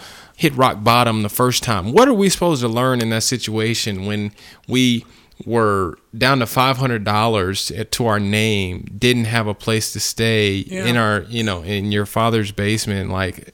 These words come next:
Speaker 1: what are we supposed to learn from this situation?
Speaker 2: What is the test? It makes me think about when you take tests
Speaker 1: Yeah.
Speaker 2: at school and you continue to fail them,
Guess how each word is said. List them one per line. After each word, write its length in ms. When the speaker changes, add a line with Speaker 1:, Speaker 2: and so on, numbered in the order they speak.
Speaker 1:
what 380
are 60
we 120
supposed 300
to 80
learn 300
from 180
this 140
situation? 840
Speaker 2:
What 200
is 140
the 340
test? 420
It 40
makes 240
me 100
think 180
about 240
when 100
you 140
take 280
tests 540
Speaker 1:
Yeah. 280
Speaker 2:
at 160
school 560
and 600
you 140
continue 680
to 720
fail 380
them, 340